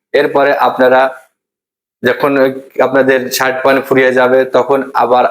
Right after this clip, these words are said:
আপনারা আরেকটা নতুন থাম্বনেল নিয়ে এসে ওইখানে log in করে নেবেন, অ্যাকাউন্টে বানিয়ে নেবেন, আবার আপনারা ষাট পয়েন্ট পেয়ে যাবেন।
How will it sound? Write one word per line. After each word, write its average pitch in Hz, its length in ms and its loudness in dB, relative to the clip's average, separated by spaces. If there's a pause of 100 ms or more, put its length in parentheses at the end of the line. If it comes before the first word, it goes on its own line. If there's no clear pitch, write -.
(140)
আপনারা 135 360 0
আরেকটা 135 320 0 (220)
নতুন 131 220 0 (120)
থাম্বনেল 127 540 0 (120)
নিয়ে 123 200 4
এসে 135 160 0 (120)
ওইখানে 131 260 2 (120)
log 123 180 4
in 131 140 0
করে 127 200 4
নেবেন, 127 260 4
অ্যাকাউন্টে 123 500 0
বানিয়ে 123 280 0
নেবেন, 139 220 0 (400)
আবার 131 240 2
আপনারা 120 280 0
ষাট 113 160 -2 (100)
পয়েন্ট 113 200 0 (260)
পেয়ে 117 220 2
যাবেন। 107 220 0